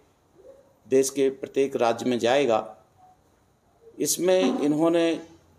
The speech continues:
कम फीस में किसानों को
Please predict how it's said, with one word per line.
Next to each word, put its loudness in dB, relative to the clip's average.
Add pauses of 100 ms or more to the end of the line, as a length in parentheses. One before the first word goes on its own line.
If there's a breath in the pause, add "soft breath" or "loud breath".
(440)
कम 0 (920)
फीस -2
में -10 (1080)
किसानों 0 (520)
को -2